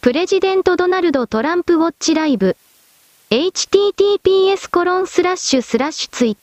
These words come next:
ター。コムスラッシュアイ、ステータススラッシュ百六十七K二千七百八十六兆三千五百十四億七千六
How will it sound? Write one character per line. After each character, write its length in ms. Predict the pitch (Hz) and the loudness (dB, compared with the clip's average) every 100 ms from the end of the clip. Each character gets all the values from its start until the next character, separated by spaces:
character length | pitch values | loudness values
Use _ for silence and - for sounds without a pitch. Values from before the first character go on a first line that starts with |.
| - | -4
タ 220 | 214 208 | -2 -4
ー。 40 | - _ _ _ _ _ _ _ _ - | -6 _ _ _ _ _ _ _ _ -2
コ 120 | 370 | 2
ム 180 | 359 311 | 2 0
ス 180 | - 277 | -2 -2
ラ 80 | |
ッ 40 | 320 | -2
シ 240 | - 262 | -2 0
ュ 80 | 269 | 0
ア 60 | 277 | 0
イ、 160 | 233 - | -4 -8
ス 120 | - | -2
テ 180 | 381 403 | 2 2
ー 40 | |
タ 140 | - 320 | 0 -2
ス 160 | 269 | -4
ス 160 | 240 277 | -2 -2
ラ 100 | 330 | -2
ッ 40 | |
シ 180 | - - | -2 -2
ュ 20 | |
百 320 | - 240 - | -2 -2 -2
六 300 | 285 226 359 | 0 0 0
十 200 | 370 392 381 | 2 2 2
七 260 | 381 381 | 2 0
K 260 | 359 302 247 | 0 0 2
二 140 | 208 | 0
千 280 | 226 381 349 | 0 2 2
七 220 | 302 311 | 2 0
百 260 | 320 311 247 | -2 -2 -2
八 320 | 208 220 339 | -4 -2 -2
十 240 | 339 359 | 2 2
六 240 | 330 302 - | 2 -2 -4
兆 280 | - 359 320 | -2 0 0
三 280 | - 349 | -2 0
千 240 | 381 381 311 | 0 2 2
五 120 | 247 | 0
百 320 | 277 320 302 | -2 -2 -2
十 240 | 202 269 359 | 0 2 2
四 260 | 381 359 | 2 2
億 260 | 311 - 247 | 0 0 -2
七 280 | 185 233 349 | 0 -2 0
千 260 | 381 370 | 0 2
六 160 | 262 | 2